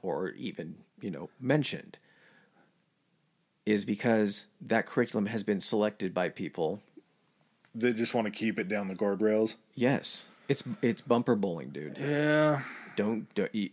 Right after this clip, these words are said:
Speaker 1: uh, we're not gonna let you get anywhere near the gutter. We're just gonna keep you, keep you nice and centered, as centered as we can. It's bowling with bumpers and then the little thing that looks like an old lady's walker that you,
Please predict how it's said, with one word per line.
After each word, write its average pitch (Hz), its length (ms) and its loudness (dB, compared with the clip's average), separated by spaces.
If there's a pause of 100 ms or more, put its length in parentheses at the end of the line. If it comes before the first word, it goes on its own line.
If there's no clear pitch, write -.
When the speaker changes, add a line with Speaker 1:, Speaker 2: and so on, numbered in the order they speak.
Speaker 1:
uh, 104 140 2
we're 131 120 6
not 143 220 6
gonna 120 180 2
let 110 220 2
you 117 100 6
get 98 300 2
anywhere 120 500 6
near 110 220 2
the 104 80 0
gutter. 82 460 -2 (580)
We're 107 120 2
just 101 160 0
gonna 98 140 2
keep 110 340 0
you, 95 300 4 (960)
keep - 160 -4
you 87 60 -2
nice 87 240 -4
and 90 100 -4
centered, 78 380 -4
as 82 100 -4
centered 120 340 0
as 107 120 0
we 104 60 -2
can. 73 280 -6 (160)
It's - 160 -8
bowling 147 220 4
with 139 100 0
bumpers 127 300 2
and 123 180 -2
then 120 140 -2
the 110 80 -2
little 113 200 0
thing 113 260 0
that 85 100 -4
looks 104 160 -6
like 107 100 -6
an 104 80 -4
old 98 140 -4
lady's 95 240 -6
walker 95 400 -4 (380)
that 110 80 -2
you, 104 180 0